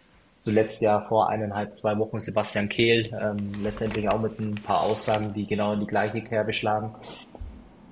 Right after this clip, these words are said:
Ja, und, äh, dann solltest du natürlich dann schon auch, wenn du deine Chancen nutzt, ich mein,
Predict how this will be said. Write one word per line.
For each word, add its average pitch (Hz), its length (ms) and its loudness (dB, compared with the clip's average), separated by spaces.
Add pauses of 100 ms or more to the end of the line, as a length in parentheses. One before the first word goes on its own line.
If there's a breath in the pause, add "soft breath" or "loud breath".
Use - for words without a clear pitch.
(220)
Ja, 110 160 8
und, 123 300 4
äh, 120 320 2
dann 110 200 0
solltest 113 440 4
du 123 40 4
natürlich 117 400 0
dann 113 260 0
schon 113 220 0
auch, 117 200 4
wenn 110 100 0
du 107 60 -2
deine 104 260 0
Chancen 110 460 4
nutzt, 120 280 2
ich 104 140 -4
mein, 104 240 0